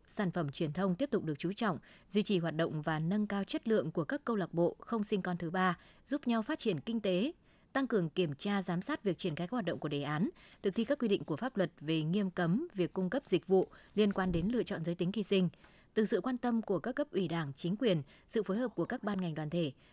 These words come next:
công tác dân số kế hoạch hóa gia đình trên địa bàn tỉnh Thanh Hóa đã đạt được nhiều kết quả trên các lĩnh vực.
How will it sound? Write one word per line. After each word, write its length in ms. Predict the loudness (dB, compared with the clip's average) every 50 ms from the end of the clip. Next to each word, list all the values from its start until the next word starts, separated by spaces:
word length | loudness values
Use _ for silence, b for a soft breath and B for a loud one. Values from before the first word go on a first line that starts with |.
| b _
công 160 | -2 -2 0
tác 180 | 0 -2 -2 -2
dân 140 | -2 -2 0
số 180 | 0 -2 -2
kế 160 | 0 -2 -2 -2
hoạch 120 | -2 -2
hóa 120 | -4 -4
gia 140 | -4 -2 -2
đình 220 | -2 0 -2 -2 -2
trên 140 | -4 -4
địa 60 | -4 -4
bàn 160 | -4 -4 -4
tỉnh 160 | -4 -6 -6
Thanh 160 | -4 -4 -4 -4
Hóa 160 | -2 -4 -4
đã 80 | -4
đạt 200 | -4 -4 -4 -4
được 160 | -4 -6 -4 -4
nhiều 140 | -4 -4
kết 220 | -4 -4 -6 -6 -2
quả 240 | -2 -2 -2 b b b b b -2
trên 220 | 0 0 0 0
các 100 | 0 -2
lĩnh 120 | -4 -2
vực. 200 | 0 2 0 0